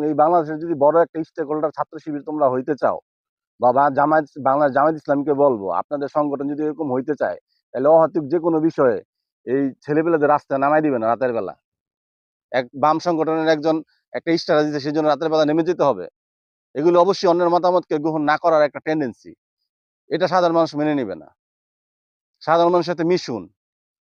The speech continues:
প্রত্যেকটা ওয়ার্ডে, ইউনিয়নে, থানা, জেলায় সংগঠনকে নিয়ে যান,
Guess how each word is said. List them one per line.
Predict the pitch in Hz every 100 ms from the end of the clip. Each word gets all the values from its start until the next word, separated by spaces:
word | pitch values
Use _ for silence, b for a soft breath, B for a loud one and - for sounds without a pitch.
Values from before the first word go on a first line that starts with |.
| -
প্রত্যেকটা | 165 - 160 156
ওয়ার্ডে, | 156 160 165 160
ইউনিয়নে, | 160 170 170 170 131 92 _ _ _ _ -
থানা, | 151 170 156
জেলায় | 131 160 165 123 90 _ _ _ _ _ _ _ _ -
সংগঠনকে | 156 160 156 156 156
নিয়ে | 175 180
যান, | 139